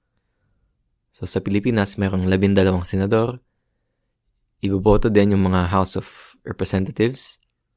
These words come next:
At iboboto din yung mga lokal na gobyerno.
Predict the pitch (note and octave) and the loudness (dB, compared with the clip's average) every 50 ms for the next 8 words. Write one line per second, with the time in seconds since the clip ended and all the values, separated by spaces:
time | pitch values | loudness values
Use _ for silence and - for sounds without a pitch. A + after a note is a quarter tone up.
0 | _ _ _ _ _ _ _ _ _ _ _ _ _ _ _ - F#2+ F#2+ F#2+ F#2 | _ _ _ _ _ _ _ _ _ _ _ _ _ _ _ -4 -2 0 2 2
1 | F#2 F#2 F#2+ - - F#2+ G2+ G2+ G2+ A2 A2+ - G#2+ G2+ G2 F#2+ G2+ F#2+ F#2+ F#2 | 2 0 0 -2 -4 -2 -2 2 2 2 2 2 2 2 2 2 2 0 0 -2
2 | F#2 F#2 F#2 F#2 G2 - - F#2+ F#2+ F#2+ F#2+ F#2+ F#2 F#2 F#2 F#2 F#2+ F#2+ F#2 G#2 | -2 0 0 -2 -2 0 2 2 4 4 4 2 0 0 -2 -2 -2 -2 -2 0
3 | A#2 A#2 G#2 F2+ - - _ | 0 0 -2 -4 -6 -8 _